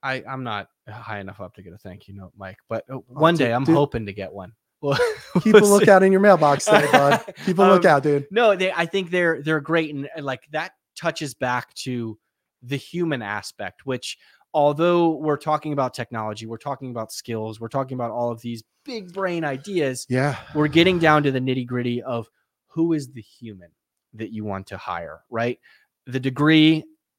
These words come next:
Speaker 1: maybe it is required in some instances. I don't think anyone disagrees,
Speaker 2: Yeah.
Speaker 1: right? But at the end of the day,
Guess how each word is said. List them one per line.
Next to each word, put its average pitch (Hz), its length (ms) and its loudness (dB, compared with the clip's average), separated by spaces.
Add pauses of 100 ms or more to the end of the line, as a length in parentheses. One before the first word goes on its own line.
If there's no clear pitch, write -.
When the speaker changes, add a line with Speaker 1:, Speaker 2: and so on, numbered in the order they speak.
(140)
Speaker 1:
maybe 127 380 -4
it 131 120 -2 (100)
is 117 320 -4
required 107 480 -4
in 104 80 -10
some 107 260 -8
instances. 104 560 -14
I 95 60 -10
don't 98 160 -12
think 98 120 -18
anyone 98 280 -12
disagrees, 95 460 -12
Speaker 2:
Yeah. 113 180 -4
Speaker 1:
right? 107 180 -8 (380)
But 127 240 0 (260)
at 131 160 -2
the 135 160 -4
end 165 220 0
of 160 100 2
the 147 80 2
day, 120 460 0